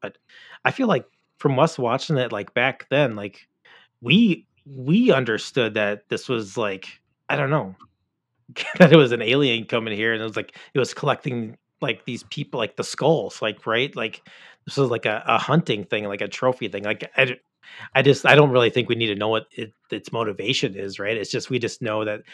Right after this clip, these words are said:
they're sent here to do this one mission, but all of a sudden this o-, other crazy shit is happening, and then they're being tracked down, and you don't really know what's, what it is or what's going on.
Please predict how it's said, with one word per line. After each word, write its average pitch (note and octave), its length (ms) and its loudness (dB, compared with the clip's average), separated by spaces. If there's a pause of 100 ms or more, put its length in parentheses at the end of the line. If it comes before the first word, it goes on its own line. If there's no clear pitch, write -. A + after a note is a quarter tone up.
(220)
they're C#3 140 6
sent B2 320 0
here B2+ 200 2
to A#2 100 -2
do A#2 140 0
this - 180 -4
one B2+ 220 0
mission, G#2 480 -4 (480)
but A2 440 0 (340)
all A#2 120 2
of G2+ 60 -4
a - 40 -14
sudden A2 340 -6
this G#2+ 220 -8 (120)
o-, D3 60 -8 (100)
other B2+ 220 0
crazy B2+ 360 -2
shit A#2 200 -6
is G#2 120 -12
happening, G2+ 580 -10
and G#2+ 180 -10
then G#2+ 340 -6 (400)
they're A#2 120 0
being A2 240 -6
tracked A2+ 340 0
down, B2+ 220 0
and A2 80 -6
you A2+ 60 -6
don't A2+ 160 -6
really A2 220 -4
know A2+ 140 -4
what's, G2+ 260 -14
what B2+ 220 -4
it G2+ 140 -6
is B2 240 6
or G#2 60 -8
what's A2 220 -6
going A2+ 300 -4
on. A2+ 340 -8